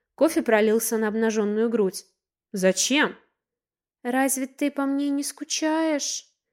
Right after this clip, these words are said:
«Лика, когда я скучаю, звоню, и мы вместе хорошо проводим время. Так мы чаще будем вдвоём». «Только не говори, что хочешь замуж, рожать детей и так далее. Ты же всегда любила свободу».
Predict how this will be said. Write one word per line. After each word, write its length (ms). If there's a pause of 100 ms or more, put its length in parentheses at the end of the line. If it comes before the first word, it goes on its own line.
(580)
«Лика, 420 (320)
когда 280
я 100
скучаю, 580
звоню, 560 (340)
и 140
мы 240
вместе 440
хорошо 400
проводим 500
время. 440 (720)
Так 180
мы 140
чаще 440
будем 280
вдвоём». 640 (1040)
«Только 280
не 120
говори, 320
что 200
хочешь 400
замуж, 540
рожать 380
детей 560
и 20
так 260
далее. 400 (360)
Ты 100
же 100
всегда 400
любила 360
свободу». 640